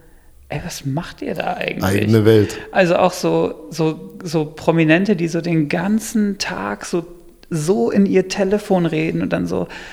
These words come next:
Speaker 1: „Hallo, ich war jetzt grad da und da und ich geh jetzt da und da hin“ und bla. Und ich bin
Speaker 2: Ey,
Speaker 1: so,
Speaker 2: das frag ich mich auch
Speaker 1: „Hast
Speaker 2: immer.
Speaker 1: du keine Freunde, Mann? Kannst du nicht irgendwen anrufen und dem das erzählen?“
Speaker 2: Ja, ja.
Speaker 1: Oder dann sind dann so Leute auf Twitter, die dann so, „Oh, der,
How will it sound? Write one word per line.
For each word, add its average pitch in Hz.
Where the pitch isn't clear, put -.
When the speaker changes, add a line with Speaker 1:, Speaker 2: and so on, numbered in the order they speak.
Speaker 1:
„Hallo, 208
ich 196
war 196
jetzt 196
grad 190
da 190
und 196
da 185
und 190
ich 180
geh 220
jetzt -
da 202
und 202
da 190
hin“ 190
und 165
bla. -
Und 180
ich 175
bin 185
Speaker 2:
Ey, 175
Speaker 1:
so, 180
Speaker 2:
das 175
frag 120
ich 117
mich 113
auch 104
Speaker 1:
„Hast 98
Speaker 2:
immer. 98
Speaker 1:
du 98
keine 170
Freunde, 262
Mann? 285
Kannst 233
du 240
nicht 220
irgendwen 214
anrufen 247
und 233
dem 123
das 101
erzählen?“ -
Speaker 2:
Ja, 110
ja. 110
Speaker 1:
Oder 190
dann 185
sind 220
dann 196
so 180
Leute 190
auf -
Twitter, 185
die 165
dann 180
so, -
„Oh, -
der, 202